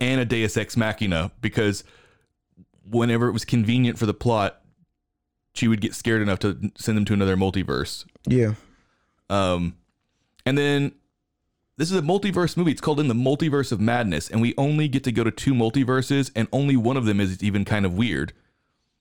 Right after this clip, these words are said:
Speaker 1: The one that has the Illuminati just looks like New York, but a little bit fu-, more futury. Not that
Speaker 2: And
Speaker 1: crazy.
Speaker 2: grassy.
Speaker 1: Yeah, but it's not that crazy.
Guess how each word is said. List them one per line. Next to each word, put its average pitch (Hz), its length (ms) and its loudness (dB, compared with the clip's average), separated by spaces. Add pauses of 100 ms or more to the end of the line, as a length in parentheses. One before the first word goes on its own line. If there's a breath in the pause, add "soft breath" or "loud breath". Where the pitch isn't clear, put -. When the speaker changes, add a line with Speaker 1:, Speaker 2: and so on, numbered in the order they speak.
(160)
Speaker 1:
The 113 100 2
one 123 300 0
that 120 60 0
has 131 120 0
the 135 80 0
Illuminati 113 680 2
just 98 240 -4
looks 107 220 -2
like 107 240 -2 (160)
New 104 80 0
York, 101 400 2
but 90 160 0
a 101 40 0
little 98 180 0
bit - 160 -4
fu-, 95 160 -2
more 101 220 0
futury. 90 600 -2
Not 95 260 -4
that 95 180 -2
Speaker 2:
And 113 80 4
Speaker 1:
crazy. 110 160 0
Speaker 2:
grassy. 107 520 0 (540 soft breath)
Speaker 1:
Yeah, 95 140 0
but 85 80 -4
it's - 100 -6
not 92 160 -2
that - 140 -4
crazy. 95 520 -4